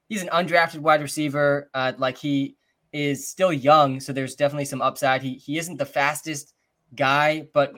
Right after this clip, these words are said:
all the reports we're seeing out of training camp is that he is the clear number one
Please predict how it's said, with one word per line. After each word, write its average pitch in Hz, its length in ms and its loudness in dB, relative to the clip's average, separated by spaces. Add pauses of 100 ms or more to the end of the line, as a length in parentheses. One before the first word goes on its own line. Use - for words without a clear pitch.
(280)
all 175 180 4
the 214 80 -8
reports 170 380 -4
we're 131 60 -12
seeing 147 280 -4
out 135 120 2
of 127 60 -6
training 139 280 -2
camp 127 240 -6
is 113 140 -12
that 127 180 0
he 135 300 -6
is 123 160 -8
the 139 80 -12
clear 196 360 -6
number 147 300 0
one 139 460 0